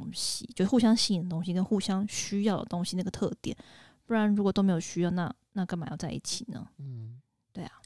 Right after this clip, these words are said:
Speaker 2: 就是让我们彼此成为更好的人，我觉得是在关系里头，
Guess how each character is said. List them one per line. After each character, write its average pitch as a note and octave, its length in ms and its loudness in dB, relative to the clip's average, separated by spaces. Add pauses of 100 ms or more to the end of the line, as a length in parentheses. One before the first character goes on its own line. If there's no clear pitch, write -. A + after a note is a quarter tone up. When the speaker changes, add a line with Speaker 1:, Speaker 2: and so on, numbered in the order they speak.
(140)
Speaker 2:
就 D3+ 140 6
是 D#3 320 4
让 D3 220 6
我 A#2+ 40 2
们 A#2 220 2
彼 A#2+ 160 -2
此 G#2+ 560 -2 (500)
成 C3 200 0
为 B2+ 140 4
更 E3 200 2
好 A#2 160 -2
的 A2+ 120 -2
人， A2 160 0
我 A#2 80 0
觉 B2 160 0
得 C#3+ 120 4
是 C#3+ 200 0
在 C#3+ 160 4
关 D3 200 4
系 D3 220 0
里 A#2 140 0
头， A2 440 -4